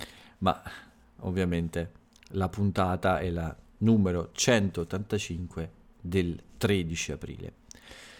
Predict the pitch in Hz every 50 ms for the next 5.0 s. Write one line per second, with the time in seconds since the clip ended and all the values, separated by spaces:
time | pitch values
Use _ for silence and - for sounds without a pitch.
0 | - - - - - - - - 151 147 - - 147 135 120 113 113 107 107 104
1 | 101 107 147 156 156 147 135 139 147 156 160 - 185 190 190 - - - _ _
2 | _ _ _ - _ _ _ _ - 170 151 123 113 107 - - 98 98 98 -
3 | - 101 92 90 - - - - 113 113 107 101 107 107 104 101 98 95 95 120
4 | 110 98 80 85 - 90 87 85 90 87 90 - - 104 87 90 101 120 135